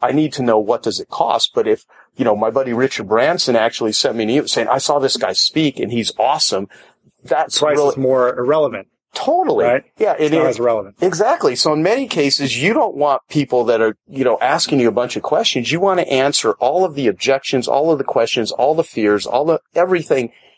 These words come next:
Speaker 1: as much as you can in advance with your copy, with your video. See,
Speaker 2: Mm-hmm.
Speaker 1: so when I say sales letter, a sales letter could be a podcast. It could
Speaker 2: Right.
Speaker 1: be a video on YouTube. It could be a, a video sales letter. It could be a webinar.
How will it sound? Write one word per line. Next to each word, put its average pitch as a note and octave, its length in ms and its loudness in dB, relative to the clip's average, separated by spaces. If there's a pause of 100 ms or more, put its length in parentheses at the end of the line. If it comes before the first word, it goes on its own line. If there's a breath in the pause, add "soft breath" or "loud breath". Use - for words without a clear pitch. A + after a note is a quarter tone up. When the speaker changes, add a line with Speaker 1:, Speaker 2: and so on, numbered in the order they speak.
(180 soft breath)
Speaker 1:
as B2 180 2
much C#3+ 340 0
as D3+ 140 -2
you C#3+ 120 -2
can B2+ 480 0
in C#3 140 2
advance B2 640 0
with A#2 280 -2
your A#2+ 100 0
copy, D#3 460 -2
with G#2+ 260 -2
your A2+ 140 0
video. A2 480 0
See, A#2+ 220 2
Speaker 2:
Mm-hmm. A#2 240 -6
Speaker 1:
so A#2 120 0
when F3+ 80 2
I B3 120 2
say G3 180 0
sales C#3+ 420 0
letter, F#2+ 220 0
a G2+ 60 0
sales D#3+ 340 0
letter B2+ 160 0
could A2 100 -6
be F#2+ 100 -4
a F2 40 -8
podcast. C#3 680 0 (300 loud breath)
It - 100 0
could - 60 -2
Speaker 2:
Right. A2 80 -4
Speaker 1:
be A2+ 80 2
a F#2+ 60 -2
video C3 360 2
on G#2 160 0
YouTube. D3 540 0
It A2 160 0
could A2 100 -4
be G#2 140 -2
a, G2 80 4
a G2+ 160 0
video G2+ 320 -4
sales D3 440 0
letter. C3 240 2
It F#2+ 60 -6
could G2+ 120 -8
be F#2+ 100 -6
a F2 60 -4
webinar. C#3 640 2